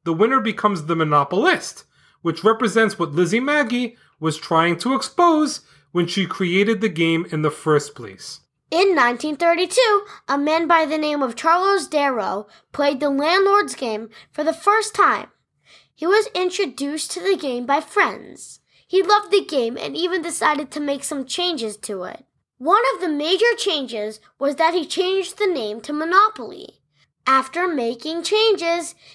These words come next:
Speaker 2: he sold the game to Parker Brothers in nineteen fifty-five, as if he had created it himself. In other words, he pretty much stole the game from its original inventor,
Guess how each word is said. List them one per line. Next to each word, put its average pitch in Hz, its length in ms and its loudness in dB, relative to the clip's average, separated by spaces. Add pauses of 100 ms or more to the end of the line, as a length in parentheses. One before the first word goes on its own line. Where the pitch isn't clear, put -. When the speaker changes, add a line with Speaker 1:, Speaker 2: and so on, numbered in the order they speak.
Speaker 2:
he 339 180 -4
sold 480 380 0
the 415 100 2
game 311 300 -4
to 302 100 -8
Parker 392 480 0
Brothers 226 600 -8 (380)
in 311 260 0
nineteen 262 580 -2
fifty-five, 285 880 -2 (480)
as 277 260 2
if 453 220 2
he 381 160 4
had 311 200 0
created 330 580 -2
it 320 240 0
himself. - 800 -6 (360)
In 277 200 -4
other 403 260 4
words, 277 400 2 (220)
he 302 160 -6
pretty 415 320 4
much 339 280 2
stole 415 380 2
the 339 140 -2
game 254 280 -2
from 262 200 -4
its 240 160 -6
original 311 680 0
inventor, 226 640 -4